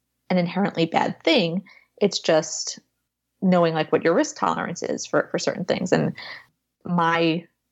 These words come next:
risk tolerance is, like, I'll take certain risks. I, I'll, I'll carry a certain amount of debt to, like, enjoy things in life that I might miss out on if I was saving for certain things or, like, you know, waiting until the right time to, to do something. Like,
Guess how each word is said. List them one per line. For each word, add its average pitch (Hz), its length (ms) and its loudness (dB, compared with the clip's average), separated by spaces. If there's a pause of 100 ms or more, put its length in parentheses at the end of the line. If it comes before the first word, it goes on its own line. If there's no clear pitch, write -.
(120)
risk - 360 -2
tolerance 160 560 -2
is, 180 180 -2
like, 170 180 2
I'll 190 140 4
take 226 280 0
certain 180 280 0
risks. - 400 0
I, 175 240 2
I'll, 180 300 2
I'll 185 120 2
carry 208 360 0
a 185 40 2
certain - 200 -2
amount 165 160 0
of 151 100 -4
debt 220 280 2 (400)
to, 208 200 4
like, 185 200 0
enjoy 185 500 2
things 170 360 0
in 156 120 2
life 165 300 0
that - 160 0
I 165 140 2
might 156 320 -2
miss 170 160 -4
out 151 180 2
on 147 180 -4
if - 140 -8
I 165 80 -8
was 156 160 -6
saving - 420 -4
for - 120 -6
certain - 360 -4
things - 320 -6 (440)
or, 156 180 -2
like, 147 320 -4 (140)
you 160 100 -2
know, 156 140 0
waiting 147 360 2
until 143 520 0 (220)
the 160 100 2
right 135 220 0
time - 400 -8
to, - 120 -6
to - 160 -8
do - 140 -4
something. - 360 -6
Like, 160 280 0